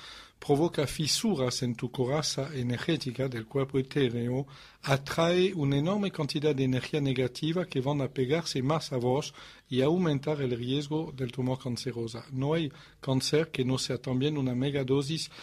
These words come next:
de bioenergía de muerte. Este es tema uno.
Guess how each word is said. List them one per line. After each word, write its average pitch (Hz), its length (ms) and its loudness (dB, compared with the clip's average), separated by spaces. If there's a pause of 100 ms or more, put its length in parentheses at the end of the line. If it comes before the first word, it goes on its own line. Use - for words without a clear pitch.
(280)
de 127 80 2
bioenergía 120 500 2
de 107 80 -6
muerte. 104 540 -10
Este 170 260 0
es - 140 -4
tema 135 260 0
uno. 104 320 -12